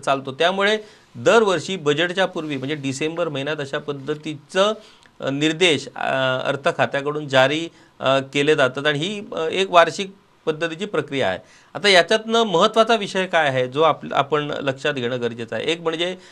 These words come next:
अ, अनायासे अनियोजित अशा पद्धतीचा खर्च, अ, टाळण्याचे निर्देश, अ, याच्यात आहेत. दुसरी गोष्ट महत्त्वाची म्हणजे सरकारी नोकर भरतीला,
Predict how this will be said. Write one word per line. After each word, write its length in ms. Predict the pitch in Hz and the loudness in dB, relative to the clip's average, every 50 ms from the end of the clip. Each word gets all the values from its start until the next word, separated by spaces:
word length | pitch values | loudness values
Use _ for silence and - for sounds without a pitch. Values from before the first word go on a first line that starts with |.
| - _ _ - | -20 _ _ -2
अ, 80 | 123 127 127 131 131 131 127 131 - - _ - | 2 4 6 6 6 6 4 0 -4 -14 _ -2
अनायासे 720 | 147 139 147 175 185 180 180 165 - 180 175 180 185 190 - - _ _ | 0 4 6 6 6 6 4 4 2 0 -2 -2 -2 -6 -10 -16 _ _
अनियोजित 500 | - 165 202 196 180 180 180 180 175 185 170 | 2 2 2 2 0 0 -2 -2 -2 -2 -2
अशा 200 | 170 151 - - | -2 0 0 -2
पद्धतीचा 440 | - 165 160 156 160 156 160 165 160 | -2 -2 -4 -6 -6 -4 -2 -2 -2
खर्च, 340 | 160 - 143 131 131 131 165 165 170 170 165 - _ _ _ _ _ | -2 -4 -6 -6 -4 0 2 2 2 2 0 -6 _ _ _ _ _
अ, 100 | 127 131 | -2 -2
टाळण्याचे 720 | 131 131 - 143 139 151 156 165 175 175 170 - 180 175 | -2 4 6 6 6 6 6 4 2 2 2 2 0 0
निर्देश, 500 | 170 160 151 147 147 156 156 151 151 - | 0 0 -2 0 0 0 0 0 -2 -6
अ, 180 | - - 123 131 | -6 -2 0 2
याच्यात 360 | 131 131 123 127 - 143 139 | 4 2 2 2 0 0 2
आहेत. 220 | 120 113 120 123 123 - _ - - - - - _ _ | 2 2 2 0 -2 -6 _ -20 -20 -20 -20 -20 _ _
दुसरी 360 | 123 120 160 160 - 233 262 277 | -8 -6 -6 -2 0 0 0 4
गोष्ट 280 | 240 233 220 220 - | 4 2 2 2 0
महत्त्वाची 480 | 214 196 170 175 180 180 202 165 196 190 | 0 2 2 0 2 0 -4 -4 -4 -6
म्हणजे 320 | 185 165 165 196 214 233 226 - - _ _ _ _ _ _ _ _ | -6 -6 -4 -4 -4 -4 -6 -10 -18 _ _ _ _ _ _ _ _
सरकारी 560 | - - 143 135 135 135 135 202 214 233 262 262 | 0 4 4 4 4 4 4 4 4 4 4 2
नोकर 340 | 226 208 196 208 214 214 | 0 -2 -2 0 -2 -2
भरतीला, 640 | 208 165 156 147 147 156 165 165 170 156 135 120 123 | 0 0 -2 -2 -4 -6 0 2 2 2 2 0 -2